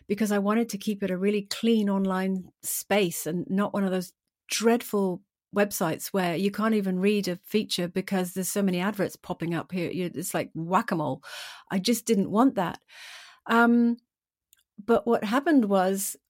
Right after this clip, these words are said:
whilst it was free to the rest of the world, it, it, it wasn't free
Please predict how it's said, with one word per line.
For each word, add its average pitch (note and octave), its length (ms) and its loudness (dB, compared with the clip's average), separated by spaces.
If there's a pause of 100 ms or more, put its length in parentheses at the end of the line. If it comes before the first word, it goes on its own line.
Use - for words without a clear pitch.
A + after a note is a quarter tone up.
whilst A3+ 420 0
it G3+ 40 -4
was A3 120 -4
free C4 240 2
to C4 120 -6
the A3+ 120 0
rest G#3 240 -2
of G3 40 -8
the G3 80 -2
world, A#3 300 2
it, - 180 -4
it, G3 120 -6 (260)
it G3+ 160 -4
wasn't B3 380 0
free A3+ 600 2